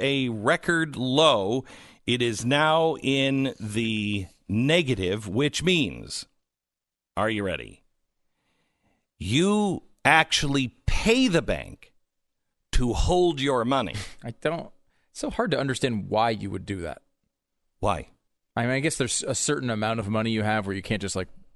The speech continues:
Speaker 2: lock it up in a, in a safe and, or put it in a, you know, P O b-, or a, uh, you know, a
Speaker 1: But they're, but they, you are the last, you are the <laughs> lender of last resort.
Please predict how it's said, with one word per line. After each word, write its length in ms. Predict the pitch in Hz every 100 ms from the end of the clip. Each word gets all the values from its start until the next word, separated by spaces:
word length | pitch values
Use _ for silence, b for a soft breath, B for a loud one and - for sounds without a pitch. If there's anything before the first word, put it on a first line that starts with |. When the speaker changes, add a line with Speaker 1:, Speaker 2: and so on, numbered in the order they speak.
| - _ _ _ _ _
Speaker 2:
lock 340 | 92 98 104 110
it 60 |
up 160 | 104 101
in 80 | 101
a, 140 | 92
in 240 | 101 - 98
a 100 | 92
safe 600 | - 107 110 - - - -
and, 260 | 101 98
or 160 | 101 107
put 220 | - 117
it 100 | 107
in 140 | 104
a, 200 | 98 95 90 -
you 100 | 107
know, 360 | 101 98 98 98 _ _ _ _ _ -
P 180 | 117 110
O 120 | 107
b-, 120 | 107 - b b
or 180 | - 107
a, 280 | 101 98 92 -
uh, 360 | 104 55 - 52
you 100 | 110
know, 140 | -
a 80 | 110
Speaker 1:
But 100 | -
they're, 140 | 160 135
but 180 | 127 120
they, 160 | 135 - b b _
you 260 | 113 139 180
are 80 | 165
the 120 | 123
last, 520 | 107 120 135 - -
you 220 | 120 156
are 120 | 180
the 240 | 156 143 117 98
<laughs> 60 |
lender 520 | 98 113 143 160 170
of 180 | 147 95
last 340 | 92 104 127 -
resort. 460 | 143 85 60 -